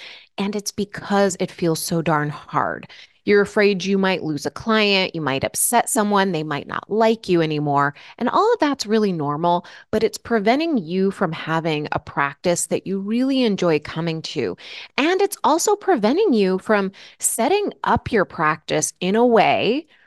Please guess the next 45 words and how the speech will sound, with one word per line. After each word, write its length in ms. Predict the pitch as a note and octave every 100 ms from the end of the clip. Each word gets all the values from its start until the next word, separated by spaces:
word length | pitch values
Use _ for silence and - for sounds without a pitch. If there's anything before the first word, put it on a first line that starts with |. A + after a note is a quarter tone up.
| _ _ F3+
that 460 | A3 G#3 G3 - - -
just 240 | D4 -
feels 400 | - B3+ F4 A#3+
good 300 | - B2+ - -
when 180 | F3 F#3
you 100 | F#3+
walk 280 | F3+ F#3 G3+
in 80 |
the 80 | F#3
door 200 | F3 F3+
every 240 | E3 D3+ D3
single 300 | D3+ D3+ C#3
day. 300 | - - - _ _ _ - - -
And 140 | A#3+
because 460 | B3+ - - D4 F#4
it 100 | C#4
feels 340 | C4+ C4 B3
so 240 | - G#3+
hard 680 | G3 - - A#3+ C4+ F#3 F3+
for 160 | F3+ G3
you 140 | F#3+
to 80 | F#3
set 180 | - F3+
a 40 |
boundary, 760 | D#3 G#3 C#4+ G#4+ A#3+ E3+ D#3 E3+ - -
it 140 | G3 G#3
leads 260 | A3 A#3
you 80 | A#3+
to 80 | F#3+
feel 260 | - E3+ D3
resentful 880 | C#3+ C3 F#3 A3+ - G#3+ G3+ G3 - - - _
and 340 | F#3+ F#3+ F3+
you 520 | E3 E3+ F3+ F3 E3+ -
feel 240 | - G#3+
like 220 | G#3+ F#3 E3+
you're 100 | D#3
doing 400 | D#3 G3+ C4 A#3
things 320 | F3 D#3 D#3+
that 100 | E3
you 80 | E3+
don't 280 | B3 E4+
necessarily 840 | C#4+ D4 D4+ D4+ - C#4 C4 A#3 G#3+
want 440 | G3+ G3 C#4+ G#4+
to 120 | -
do. 280 | F3 - -